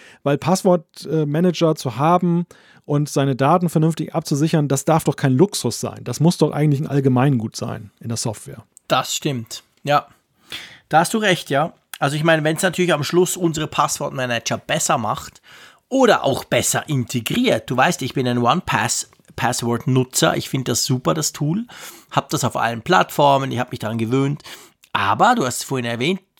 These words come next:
Speaker 2: gerade auf dem iPhone, die Integration von dieser, dieser iCloud Keychain ist so cool. Ich guck nur drauf mit Face I D und zack, bin ich schon drin.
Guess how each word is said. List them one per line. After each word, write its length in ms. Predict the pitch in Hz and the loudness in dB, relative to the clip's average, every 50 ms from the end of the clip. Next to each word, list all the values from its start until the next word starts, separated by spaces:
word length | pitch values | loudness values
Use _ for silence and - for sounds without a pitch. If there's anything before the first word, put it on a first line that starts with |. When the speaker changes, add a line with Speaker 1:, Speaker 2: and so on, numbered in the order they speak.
| _ - | _ -2
Speaker 2:
gerade 320 | - 151 - 143 196 208 165 | -2 0 0 0 2 2 2
auf 60 | 131 | 2
dem 80 | 120 127 | 0 -4
iPhone, 540 | - - 110 113 110 - 120 131 165 196 190 - - - - - - - _ - | -6 -6 -6 -8 -6 -6 -6 -4 -4 -6 -6 -10 -14 -20 -20 -20 -20 -20 _ -10
die 160 | 185 185 214 208 | -6 -2 0 0
Integration 920 | 202 160 180 165 - 147 143 - - - - 214 240 254 214 151 135 123 | 2 2 2 2 4 2 0 0 0 2 2 4 4 4 2 0 0 -2
von 180 | - - 160 151 | -4 -2 -2 -2
dieser, 340 | 135 135 127 139 135 131 131 | -2 -2 0 2 2 2 0
dieser 280 | 127 127 120 135 127 - 120 170 | -2 -4 -2 -2 0 2 2 0
iCloud 460 | 214 208 - 170 143 127 127 - - | 0 0 0 2 2 2 2 -2 -4
Keychain 560 | - - 120 131 - - - 147 120 113 110 | -2 0 0 0 0 -2 0 0 0 -2 -2
ist 220 | 131 123 - - - | -6 -6 -4 0 2
so 260 | 208 240 277 - - - - | 2 2 0 -4 -4 0 2
cool. 300 | 269 285 277 202 139 123 | 2 2 4 2 0 0
Ich 160 | 147 151 - | -2 -4 -2
guck 300 | - - 226 226 - - | 0 0 0 0 2 2
nur 160 | 185 175 156 | 2 2 2
drauf 440 | - - - - 170 180 165 - - | 0 -2 0 0 2 2 2 0 -2
mit 140 | 151 139 - | -4 -4 -4
Face 300 | - 135 123 127 - - | -4 -4 -2 -2 -4 -4
I 180 | - - 147 | -4 -4 -4
D 120 | 139 151 156 | -2 -4 -4
und 180 | 156 151 - | -6 -6 -4
zack, 320 | - - 220 214 - - - | 0 0 0 0 -2 -4 -2
bin 160 | - 156 147 | -2 -2 -2
ich 100 | 135 - | -2 -4
schon 180 | - 147 147 139 | -4 -4 -2 -2
drin. 440 | 185 214 226 190 165 202 240 240 | 0 0 0 2 0 0 -2 -4